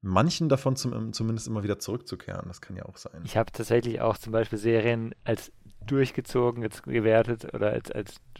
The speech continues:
Speaker 2: äh, durchgespielt oder als positiv, ähm, wenn ich halt später eingestiegen bin, ne? Es kann ja durchaus
Speaker 1: Mhm.
Speaker 2: sein, dass man bei, äh, Folge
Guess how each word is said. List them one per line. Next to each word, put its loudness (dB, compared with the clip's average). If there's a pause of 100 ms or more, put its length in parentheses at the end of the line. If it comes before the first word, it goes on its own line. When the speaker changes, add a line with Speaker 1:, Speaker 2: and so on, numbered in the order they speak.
(160)
Speaker 2:
äh, -12
durchgespielt -4
oder 0
als -4
positiv, -2 (520)
ähm, 0
wenn 0
ich -4
halt 0
später 2
eingestiegen -4
bin, -6
ne? -4
Es -6
kann 0
ja -2
durchaus 0
Speaker 1:
Mhm. 0
Speaker 2:
sein, 2
dass -4
man -4
bei, 4 (480)
äh, -4 (800)
Folge 2